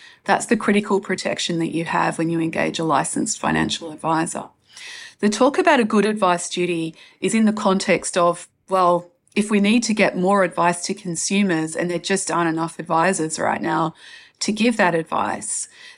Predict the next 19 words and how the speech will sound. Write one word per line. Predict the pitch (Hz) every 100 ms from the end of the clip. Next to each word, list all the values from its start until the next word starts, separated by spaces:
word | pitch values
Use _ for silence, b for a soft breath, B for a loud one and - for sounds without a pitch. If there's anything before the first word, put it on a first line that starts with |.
| -
then | 190
how | 190 202 208
can | 233 202
we | 180 170 -
expand | - - - 170 175 170
the, | 170 165 -
the, | 170 165 - _
the | - 175
sorts | - 208 208 185
of | 170
people | 196 185 190
and | 170
organisations | 165 160 165 160 151 165 165 165 160
that | 156 -
can | - 165
give | 170 165
advice | 160 151 165 -
to | 175
consumers, | - 165 - 214 220 156 160 -